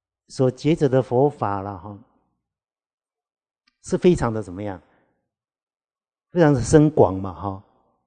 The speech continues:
所以学佛三要可以说是导师什么？怎么样？深入怎么？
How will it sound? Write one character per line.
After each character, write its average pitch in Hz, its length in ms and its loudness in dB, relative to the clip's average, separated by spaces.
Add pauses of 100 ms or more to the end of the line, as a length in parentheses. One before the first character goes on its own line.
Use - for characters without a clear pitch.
(1080)
所 - 160 0
以 151 180 0 (200)
学 - 140 -2
佛 196 80 -2
三 180 240 0
要 165 220 2
可 156 220 -6
以 160 80 0
说 151 180 -4
是 139 140 -8
导 104 200 -4
师 123 200 -10
什 104 120 -10
么？ 92 160 -12 (1800)
怎 104 80 -18
么 101 80 -10
样？ 104 180 -10 (960)
深 185 400 4
入 160 220 6
怎 101 140 -4
么？ 87 160 -12